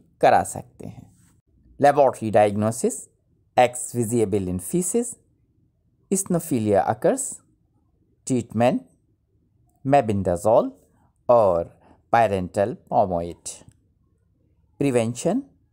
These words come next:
प्रॉपर डिस्पोजल of human waste। Ankylostoma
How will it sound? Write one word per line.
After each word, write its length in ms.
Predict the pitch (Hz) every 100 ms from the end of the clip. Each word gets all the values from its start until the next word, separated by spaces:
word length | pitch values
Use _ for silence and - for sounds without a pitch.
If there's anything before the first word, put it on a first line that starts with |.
| _ _ _ _ _ _ _ _ _
प्रॉपर 340 | 147 135 104
डिस्पोजल 640 | 92 98 - 151 160 107 92
of 140 | 90 -
human 340 | 196 151 95 95
waste। 460 | 107 - - _ _ _ _ _ _ _ _ _ _
Ankylostoma 1160 | 131 120 117 110 104 98 87 - - 127 123